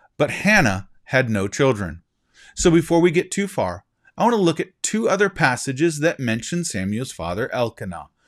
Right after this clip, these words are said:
because he does play an important role in our star-, in our story that is oftentimes missed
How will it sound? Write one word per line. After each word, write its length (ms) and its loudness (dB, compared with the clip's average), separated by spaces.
because 360 2
he 240 6
does 360 8
play 260 0
an 80 2
important 480 0
role 180 0
in 80 0
our 120 0
star-, 560 0
in 120 0
our 140 2
story 460 -2
that 140 0
is 180 -4
oftentimes 800 0
missed 480 -2